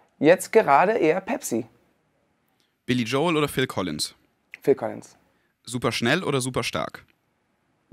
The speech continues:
Speaker 1: Hm. Kommt drauf an, für was? Ich glaub, li-, lieber super stark.
Speaker 2: Songs schreiben oder Songs performen?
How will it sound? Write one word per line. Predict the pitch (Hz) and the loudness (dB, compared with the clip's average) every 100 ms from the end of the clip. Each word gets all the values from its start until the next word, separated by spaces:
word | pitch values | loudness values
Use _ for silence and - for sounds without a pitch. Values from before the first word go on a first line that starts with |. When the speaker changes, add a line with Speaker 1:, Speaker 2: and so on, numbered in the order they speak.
| - _ _ _ _ _ _ _ _ _ _ | -18 _ _ _ _ _ _ _ _ _ _
Speaker 1:
Hm. | 208 330 185 92 - - _ _ _ _ _ _ _ | -4 -2 -2 -6 -14 -20 _ _ _ _ _ _ _
Kommt | - 170 | 4 4
drauf | 175 | 6
an, | 160 | 4
für | 151 | 6
was? | 147 185 - - - _ _ - | 8 8 4 -10 -20 _ _ 0
Ich | - | 6
glaub, | 160 | 8
li-, | 165 156 | 8 8
lieber | 151 147 143 | 6 6 6
super | 127 123 | 4 -2
stark. | - 123 113 - _ _ _ _ _ _ _ _ | 2 2 2 0 _ _ _ _ _ _ _ _
Speaker 2:
Songs | - 131 123 | -2 0 0
schreiben | - 117 160 156 | 0 2 2 0
oder | 120 | 0
Songs | 127 120 120 | 0 -2 -4
performen? | - 110 92 82 67 | -6 -6 -4 -4 -6